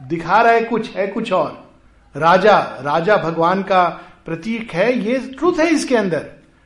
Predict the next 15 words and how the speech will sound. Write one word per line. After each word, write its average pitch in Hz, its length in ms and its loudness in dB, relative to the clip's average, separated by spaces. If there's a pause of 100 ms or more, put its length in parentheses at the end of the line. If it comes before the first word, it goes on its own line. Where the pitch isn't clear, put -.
(120)
लेकिन 175 260 -4
डिस्टॉर्शन 180 560 0
देखिए 214 280 -6
क्या 208 160 -2
होता 185 240 0
है 185 80 -2
इसका। 190 260 -10 (2250)
Dynasties 180 640 -2
after 165 240 0
dynasties, 151 640 -6 (500)
वंशानुगत 214 1300 2 (420)
राजा 170 340 2
बनने 170 300 -2
की 175 140 -8
प्रथा 147 680 -12